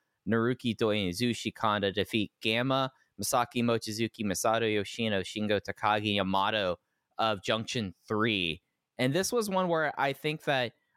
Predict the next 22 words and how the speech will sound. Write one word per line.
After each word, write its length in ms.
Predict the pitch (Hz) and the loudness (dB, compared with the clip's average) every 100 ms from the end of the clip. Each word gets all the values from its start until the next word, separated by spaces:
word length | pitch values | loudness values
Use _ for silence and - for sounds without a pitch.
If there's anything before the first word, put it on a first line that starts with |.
| _ | _
although 720 | 135 139 151 160 175 170 151 | 0 2 2 0 2 0 -2
this 280 | 127 139 135 | -2 -4 -2
was 260 | 143 131 - | -2 -2 -2
the 120 | 127 | -10
heel 360 | - 151 151 | -4 0 0
turn 340 | 156 156 131 117 | 0 -2 -2 -2
for 240 | - 104 | -2 -4
Hulk 480 | - - 123 113 - | -2 2 4 2 0
and 160 | - 104 | -2 -2
he 240 | 87 135 | 0 2
is 140 | 127 110 | 2 2
elevated 560 | 110 107 98 98 98 | 2 2 2 2 2
with 180 | 92 90 | 0 -2
this, 360 | 101 87 87 - _ _ _ _ | 0 0 -2 -8 _ _ _ _
Akira 440 | - - 220 196 143 | -4 0 2 0 -2
Tozawa 580 | - 131 123 127 117 | -2 0 2 2 0
comes 260 | - 127 117 | -2 -4 -4
back 320 | - 110 110 | 0 0 0
to 120 | - 107 | 0 -2
a 80 | |
shocked 420 | 90 - 110 98 - | 0 0 0 -2 -10
crowd 600 | - 107 101 92 85 | 0 2 4 2 0